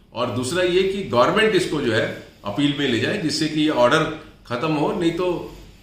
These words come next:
अ, हमारे बहुत सारे बच्चे जो government school के अंदर आना चाहते हैं और जिनके पास कोई कागज़ नहीं है, जिनके पास ट्रांसफर certificate नहीं है और प्राइवेट school transfer certificate देगा नहीं, वो तो पढ़, पढ़ ही नहीं पाएंगे।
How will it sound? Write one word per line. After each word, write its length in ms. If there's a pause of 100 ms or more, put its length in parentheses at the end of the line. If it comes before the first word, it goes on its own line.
अ, 40
हमारे 400
बहुत 420
सारे 180
बच्चे 360
जो 220
government 440
school 320
के 120
अंदर 180
आना 240
चाहते 320
हैं 380 (400)
और 100
जिनके 260
पास 180
कोई 140
कागज़ 420
नहीं 160
है, 100
जिनके 220
पास 120
ट्रांसफर 400
certificate 600
नहीं 160
है 140
और 100
प्राइवेट 380
school 240
transfer 340
certificate 380
देगा 280
नहीं, 260 (380)
वो 80
तो 100
पढ़, 260
पढ़ 360
ही 80
नहीं 140
पाएंगे। 300